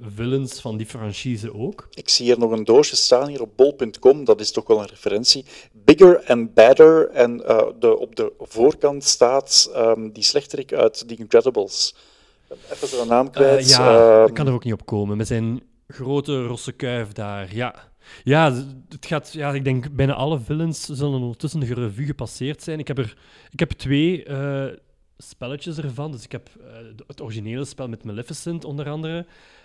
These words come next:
Speaker 1: En dan, ehm, wederom de Evil Queen en de, de andere uitbreiding, eh, waar onder andere Hades en dokter Facilier in, eh, in terugkomen. Dus het is wel een
Speaker 2: Ongelooflijk,
Speaker 1: leuke
Speaker 2: ja.
Speaker 1: mix. En het is ook gewoon heel mooi gemaakt. De kaarten zijn, zijn heel mooi. Ehm,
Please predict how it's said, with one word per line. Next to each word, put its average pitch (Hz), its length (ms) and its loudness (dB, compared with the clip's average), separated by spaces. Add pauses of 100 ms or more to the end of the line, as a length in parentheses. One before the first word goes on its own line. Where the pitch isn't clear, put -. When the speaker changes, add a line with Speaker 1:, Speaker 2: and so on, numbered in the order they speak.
(100)
Speaker 1:
En 127 200 -8
dan, 127 260 -6
ehm, 110 520 -10 (280)
wederom 139 600 -2
de 131 80 -8
Evil 113 240 -8
Queen 127 480 -10
en 110 180 -14
de, 104 200 -10
de 101 180 -14
andere 113 320 -14
uitbreiding, 117 720 -10 (400)
eh, 104 240 -12
waar 113 160 -6
onder 117 160 -4
andere 113 240 -6
Hades 117 400 -8
en 120 200 -12
dokter 113 280 -14
Facilier 95 580 -16 (140)
in, 95 140 -18
eh, 90 300 -16 (160)
in - 120 -18
terugkomen. 92 720 -14 (240)
Dus 107 80 -6
het - 20 -6
is 151 80 -4
wel - 0 -
een 113 140 -6 (120)
Speaker 2:
Ongelooflijk, 139 180 0 (180)
Speaker 1:
leuke 127 60 -4
Speaker 2:
ja. 113 80 -2
Speaker 1:
mix. 101 400 -6
En 131 320 -6 (840)
het - 100 -18
is 127 120 -2
ook 147 100 0
gewoon 127 180 4
heel 120 200 -2
mooi 107 180 -4
gemaakt. 95 640 -12
De 107 140 -10
kaarten 117 600 -8
zijn, 113 280 -2
zijn 107 240 -6
heel 110 260 -6
mooi. 110 420 -4
Ehm, 101 540 -12